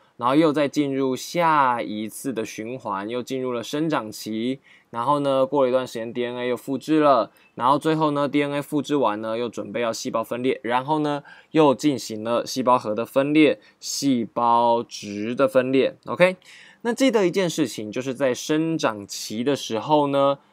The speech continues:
，D N A它可以复制，但是这个时候呢，这个染色体，或者是其实更精确的来说呢，这个染色质呢，是松散的。OK，染色质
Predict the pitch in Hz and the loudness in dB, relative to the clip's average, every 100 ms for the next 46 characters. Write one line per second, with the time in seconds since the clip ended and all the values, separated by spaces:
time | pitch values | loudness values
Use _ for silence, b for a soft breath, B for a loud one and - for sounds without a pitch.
0 | b - 156 170 165 160 160 156 139 107 | b 4 6 6 2 -2 0 -2 -2 -4
1 | - 160 127 143 123 - b b - 180 | -2 0 0 0 -6 -6 b b -2 0
2 | 156 165 156 - 226 202 127 - 113 113 | 0 -2 -2 -4 -2 2 0 0 -6 -2
3 | 151 131 120 117 143 139 127 110 101 - | 2 2 0 -6 -4 -2 0 -2 -2 0
4 | 143 101 - 85 143 127 117 131 - 123 | 0 0 -12 -8 -4 -2 -2 -6 -6 -6
5 | 120 - 147 123 135 139 151 117 110 104 | -6 -2 -2 -2 -4 -4 -4 -2 -2 -4
6 | 107 - 123 120 113 b b - 151 135 | -6 -6 -6 -6 -12 b b -8 -2 0
7 | 123 104 - 156 143 110 - 107 104 120 | 0 -4 -4 0 0 0 -12 -10 -8 -4
8 | 135 135 139 135 _ _ - 147 131 - | 0 0 0 -4 _ _ -4 -2 -2 -4
9 | - 160 160 165 160 - 104 - - 120 | -2 0 0 -4 -6 -4 -4 -6 -4 -2
10 | 127 _ - 117 120 117 139 _ _ _ | -2 _ -14 -6 -4 -6 -8 _ _ _
11 | _ _ _ _ _ _ _ _ _ _ | _ _ _ _ _ _ _ _ _ _
12 | _ _ - 110 107 101 101 101 - 151 | _ _ -10 -8 -8 -10 -14 -16 -8 0
13 | 147 131 113 104 - 107 104 107 120 | 4 4 4 -4 -10 -10 -8 -6 -8